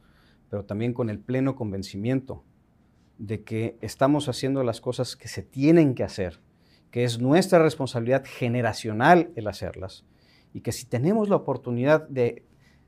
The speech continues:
contribuir a que se hagan y no lo hacemos, sería negligente de nuestra parte. Y eso me da mucho más miedo, ser negligente,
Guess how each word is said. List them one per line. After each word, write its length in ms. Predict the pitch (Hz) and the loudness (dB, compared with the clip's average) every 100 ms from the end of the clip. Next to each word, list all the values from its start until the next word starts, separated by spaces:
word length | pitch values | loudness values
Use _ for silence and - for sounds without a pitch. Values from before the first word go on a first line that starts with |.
| _ _ _ _ _ | _ _ _ _ _
contribuir 800 | - 147 143 147 139 127 139 226 | 2 2 2 0 -2 2 2 4
a 80 | 220 | 2
que 120 | - | 2
se 160 | 123 120 | -4 0
hagan 320 | 110 101 98 | 0 -2 -6
y 100 | - | -6
no 140 | 110 147 | -2 0
lo 80 | 151 | 0
hacemos, 340 | - 143 147 | 0 -4 -4
sería 200 | 127 123 | -4 -4
negligente 600 | 123 107 101 98 113 - | -4 -6 -8 -10 -10 -10
de 120 | 98 | -10
nuestra 260 | 95 92 98 | -10 -12 -10
parte. 360 | 101 101 - - _ _ _ _ | -8 -8 -10 -20 _ _ _ _
Y 120 | 120 | -6
eso 180 | 123 127 | -6 -4
me 140 | 113 | -6
da 100 | 104 | -6
mucho 320 | 104 104 104 95 | -8 -10 -12 -10
más 220 | 101 98 | -10 -12
miedo, 300 | 87 82 87 _ _ _ _ _ | -14 -14 -18 _ _ _ _ _
ser 220 | - 113 | -8 -6
negligente, 720 | 113 98 95 110 107 104 101 | -6 -8 -8 -8 -8 -10 -14